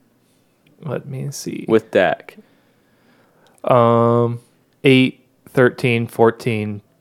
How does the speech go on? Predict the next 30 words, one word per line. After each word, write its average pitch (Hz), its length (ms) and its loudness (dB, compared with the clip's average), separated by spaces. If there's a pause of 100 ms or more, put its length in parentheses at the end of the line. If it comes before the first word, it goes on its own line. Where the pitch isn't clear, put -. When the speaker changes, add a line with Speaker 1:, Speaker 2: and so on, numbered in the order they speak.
(380)
Speaker 1:
four, 107 360 4
four. - 400 -6 (840)
Speaker 2:
So 113 500 2 (280)
Speaker 1:
There 151 100 6
was, 139 80 4
like, 135 100 4
a - 80 4
fifty-fifty 156 640 2
chance 120 300 0
I 113 80 6
was 110 120 2
gonna 110 200 2
win 107 180 0
it 110 180 -6
based 117 360 2
off 107 400 0 (240)
Speaker 2:
of 117 180 4
Speaker 1:
the 135 60 0
Speaker 2:
his, 110 80 -2
Speaker 1:
previous 104 380 -2
Speaker 2:
yeah, 104 120 2
his 98 100 0
Speaker 1:
games. - 60 -14
Speaker 2:
previous 98 280 -4
games. - 360 -14
So, 87 280 -6 (340)
yeah, 127 120 4
that 120 140 4
sucks. - 500 -2 (120)
Um, 101 500 -6